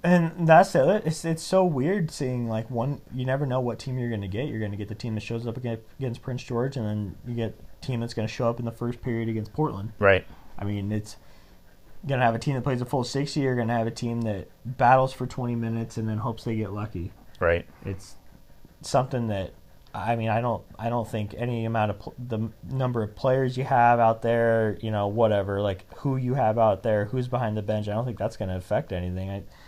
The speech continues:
Speaker 1: just gotta figure something out. I mean, it's
Speaker 2: Yeah.
Speaker 1: I don't know if it's lazy, laziness or if they just get too cocky. But, I mean, man, Portland is so fast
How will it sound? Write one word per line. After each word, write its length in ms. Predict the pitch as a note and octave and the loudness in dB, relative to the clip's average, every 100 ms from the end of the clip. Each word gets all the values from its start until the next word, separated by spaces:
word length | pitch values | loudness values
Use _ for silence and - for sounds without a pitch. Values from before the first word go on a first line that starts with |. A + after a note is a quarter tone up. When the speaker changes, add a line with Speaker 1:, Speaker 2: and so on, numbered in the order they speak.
| - - - - | -20 -20 -20 -16
Speaker 1:
just 160 | - - - - - - - G#2 | -14 -14 -16 -20 -20 -18 -16 -6
gotta 220 | G2+ G2+ | -4 -2
figure 240 | - G2+ | -4 -4
something 320 | G#2 A#2 B2 G2 | -4 -4 -4 -4
out. 300 | A2+ C3 - | -2 -2 -4
I 60 | G2+ | -8
mean, 120 | G2+ G2+ | -6 -6
it's 280 | G2+ F#2+ - | -8 -10 -4
Speaker 2:
Yeah. 240 | F2+ E2+ - - - - - - - - | 0 -2 -4 -16 -18 -20 -20 -20 -20 -18
Speaker 1:
I 40 | G2 | -8
don't 140 | G2+ | -4
know 160 | A#2 A2 | -2 -2
if 80 | G#2+ | -4
it's 140 | F#2+ | -6
lazy, 720 | F#2+ F#2 A#2 C3+ C3 C3 C#3+ - - - - | -6 -2 -2 -4 -4 -4 -6 -8 -20 -20 -10
laziness 840 | A#2 B2 C3 C#3 C3+ C#3 C#3+ - | -4 -2 -2 -2 0 0 -2 -6
or 200 | B2 A2 | -2 0
if 120 | G2+ G2+ | -2 -2
they 160 | G#2 | -4
just 300 | G2+ G#2 F#2+ | -2 -4 -6
get 160 | A2+ - | -6 -8
too 160 | - | -10
cocky. 840 | G2 - A2 B2 - B2+ B2+ B2+ B2+ - - - - - - - - | -10 2 4 4 2 -2 0 -2 -6 -14 -20 -20 -20 -20 -20 -16 -6
But, 260 | G2+ - - B2 | -4 -4 -8 -4
I 100 | A#2+ | -2
mean, 240 | G#2+ F#2 - | -2 -4 -4
man, 200 | A2+ G2 | -4 -4
Portland 420 | - D3+ E3+ C3+ | 0 2 2 0
is 100 | G2 | -4
so 300 | - B2 A2+ | -6 -4 -4
fast 680 | - F#2+ F2+ E2+ D#2+ - | -4 0 0 0 -4 -12